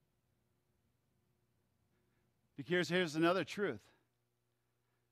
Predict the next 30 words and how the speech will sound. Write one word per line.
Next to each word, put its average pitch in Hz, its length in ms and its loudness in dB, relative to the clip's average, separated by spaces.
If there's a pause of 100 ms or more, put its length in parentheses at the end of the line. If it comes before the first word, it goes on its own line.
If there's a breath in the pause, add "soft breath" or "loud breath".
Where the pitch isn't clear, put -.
(120)
The, 151 220 2
the 156 160 0
Pharisees, 202 880 0 (120)
religious 170 500 0
people, 196 680 -4
atheists, 190 600 -2
you 180 200 2
and 175 120 0
I, 175 320 2 (580)
none 170 220 4
of 202 100 2
us 208 140 2
can 165 180 0
claim 170 300 4
moral 160 260 4
superiority 147 840 -2 (1300)
because 156 320 0
we 170 160 2
all 170 240 8
fail 170 340 0
in 170 60 2
our 165 100 2
compassion 156 600 -2
towards 139 280 -6
others 151 460 -8 (600)
and 123 120 -4
our 127 80 2
love 143 260 2
towards 139 280 -4
God, 139 360 0